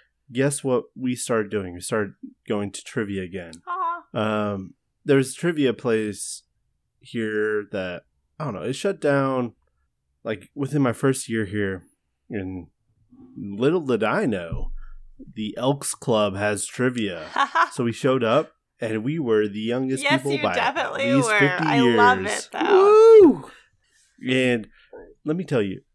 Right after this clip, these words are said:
Speaker 1: old trivia is
Speaker 2: Oh,
Speaker 1: hard.
Speaker 2: no! Have you played old
Speaker 3: <laughs>
Speaker 2: Trivial Pursuit? I cannot
Speaker 3: Mm-hmm.
Speaker 2: answer
Speaker 1: Uh,
Speaker 2: any of those entertainment questions.
Speaker 1: Yeah, no, no, it's, it's real,
Speaker 3: It's rough.
Speaker 1: it's tough. But one day,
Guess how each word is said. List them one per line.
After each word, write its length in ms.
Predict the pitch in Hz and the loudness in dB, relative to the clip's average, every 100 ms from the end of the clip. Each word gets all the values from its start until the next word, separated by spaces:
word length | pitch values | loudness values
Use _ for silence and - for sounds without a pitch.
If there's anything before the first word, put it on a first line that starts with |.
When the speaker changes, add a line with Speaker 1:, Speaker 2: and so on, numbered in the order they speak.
| _ _ _ | _ _ _
Speaker 1:
old 220 | 139 165 | 0 0
trivia 380 | - 147 131 117 | 0 -2 0 -2
is 100 | 95 | -2
Speaker 2:
Oh, 40 | |
Speaker 1:
hard. 420 | - - 104 85 - - - _ | 0 2 2 -2 -12 -20 -20 _
Speaker 2:
no! 400 | 330 440 571 - - 233 - | 2 4 4 0 -4 -10 -8
Have 180 | 285 359 | -4 0
you 100 | 427 | 2
played 300 | - 466 466 - | 2 2 2 2
old 260 | 294 339 | 2 2
Speaker 3:
<laughs> 0 | |
Speaker 2:
Trivial 420 | - 359 370 381 392 | 0 0 0 0 0
Pursuit? 600 | 370 320 - 311 339 - - - _ _ _ _ _ | -4 -8 -8 -8 -10 -12 -16 -20 _ _ _ _ _
I 180 | 262 302 | -2 -2
cannot 360 | - 415 370 147 | 0 2 2 2
Speaker 3:
Mm-hmm. 80 | 165 | 0
Speaker 2:
answer 220 | 285 - | 0 4
Speaker 1:
Uh, 280 | 277 151 - | 6 6 4
Speaker 2:
any 280 | - 320 302 | 0 -4 0
of 120 | 277 240 | -2 0
those 200 | 254 240 | -2 -2
entertainment 600 | 240 240 240 220 196 - | -4 -4 -4 -6 -8 -6
questions. 640 | 208 - - - 220 - _ _ _ _ _ _ _ | -6 -6 -10 -14 -14 -18 _ _ _ _ _ _ _
Speaker 1:
Yeah, 280 | 143 117 - - | -8 -8 -6 -2
no, 240 | 120 107 | 0 0
no, 260 | 120 113 120 | 0 0 0
it's, 180 | - | -4
it's 240 | - 123 - | -8 -8 -4
real, 140 | 117 | -2
Speaker 3:
It's 60 | 113 | 0
rough. 220 | 107 104 | 0 -2
Speaker 1:
it's 80 | - | -4
tough. 440 | 123 101 82 - _ _ _ - - - _ _ _ _ | -4 -4 -6 -18 _ _ _ -4 -4 -12 _ _ _ _
But 120 | 113 | -2
one 220 | 107 131 151 | 2 2 2
day, 380 | 110 104 95 | 0 -2 -6